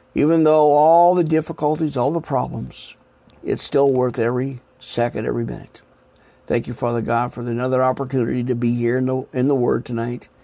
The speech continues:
uh, as the church doors are open and the, uh, friends and family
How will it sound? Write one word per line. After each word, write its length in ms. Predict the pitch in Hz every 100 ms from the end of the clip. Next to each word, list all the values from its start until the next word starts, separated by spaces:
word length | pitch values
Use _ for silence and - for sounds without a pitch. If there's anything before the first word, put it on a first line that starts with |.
| - - - _ -
uh, 240 | 117 117
as 320 | 117 120 120
the 180 | 131 123
church 380 | - 135 139 123
doors 300 | 123 131 127
are 120 | 139
open 320 | 127 113 123 120
and 160 | 120
the, 160 | 127 131 _ -
uh, 640 | - 64 64 60 58 -
friends 340 | - 120 127 76
and 100 | 69
family 440 | 120 117 120 123